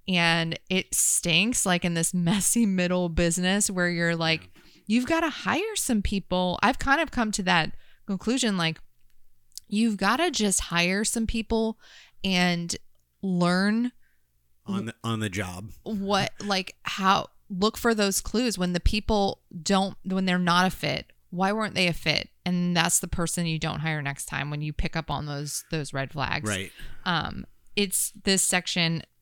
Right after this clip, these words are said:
Speaker 1: This is just a good reminder of the cost of a bad hire. So I'm just gonna read this because it's a good reminder for <laughs> myself and everybody. If you're looking to hire, the, the cost of a bad hire,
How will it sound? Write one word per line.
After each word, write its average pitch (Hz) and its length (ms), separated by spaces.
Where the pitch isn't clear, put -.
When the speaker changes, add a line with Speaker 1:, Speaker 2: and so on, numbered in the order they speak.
Speaker 1:
This 175 140
is 170 120
just 165 200
a 165 60
good 156 220
reminder 156 640
of 170 140
the 180 120
cost 170 400
of 180 80
a 170 100
bad 139 300
hire. 220 500
So 190 400
I'm 185 120
just 185 160
gonna 180 140
read 147 200
this 156 200
because - 600
it's 175 220
a 170 60
good 151 160
reminder 151 340
for 196 160
<laughs> - 0
myself 208 540
and 180 120
everybody. 170 520
If 208 140
you're 196 140
looking 190 320
to 175 80
hire, 170 480
the, 185 320
the 180 100
cost - 380
of 196 60
a 185 60
bad 160 260
hire, 151 380